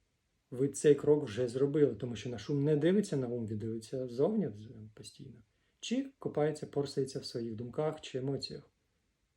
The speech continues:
Але тут він просто дивиться на сам ум, не відволікаючись. І це віпаш'яна.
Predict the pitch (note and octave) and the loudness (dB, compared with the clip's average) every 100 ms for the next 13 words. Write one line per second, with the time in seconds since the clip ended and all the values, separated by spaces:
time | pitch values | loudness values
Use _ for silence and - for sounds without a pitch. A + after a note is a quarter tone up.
0 | _ _ _ _ _ C#3+ B2+ A#2+ - - | _ _ _ _ _ -2 0 0 -2 4
1 | A3+ F3+ G2+ - _ _ _ _ - A#2+ | 6 6 0 -12 _ _ _ _ -8 -6
2 | A#2 D3 - G#3 F3 E3+ F#3 F#3 G3 - | 0 0 2 0 0 -2 -4 -6 -6 -10
3 | _ _ _ _ _ C#3 - C#3+ C#3+ - | _ _ _ _ _ -8 -4 -4 -4 -4
4 | D3 D3+ F#3+ G#3+ _ _ _ _ _ _ | -2 0 0 -4 _ _ _ _ _ _
5 | _ _ _ _ _ _ _ _ _ _ | _ _ _ _ _ _ _ _ _ _
6 | _ _ _ D3 C3+ B2 B2 B2 A#2+ F#2 | _ _ _ -2 0 0 -2 -4 -4 -8
7 | E2+ - - - _ _ _ _ _ _ | -8 -14 -20 -20 _ _ _ _ _ _
8 | G#2+ C3+ G#2+ A2+ C3+ - C3+ - | -8 -6 -6 -4 -4 -4 -10 -18